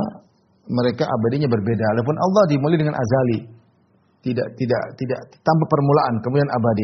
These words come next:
Adapun makhluk-makhluk mereka asalnya tidak ada. Kemudian mereka pernah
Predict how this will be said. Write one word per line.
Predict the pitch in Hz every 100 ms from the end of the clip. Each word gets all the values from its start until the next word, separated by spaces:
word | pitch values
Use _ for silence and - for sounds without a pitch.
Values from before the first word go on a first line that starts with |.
| 110
Adapun | 143 175
makhluk-makhluk | 175 165 156 180 156 156 165 240 180
mereka | 165 180 -
asalnya | - 190
tidak | 165 175
ada. | 175 131 - - - _ _ - _ -
Kemudian | 170 233
mereka | 220 214
pernah | 226 214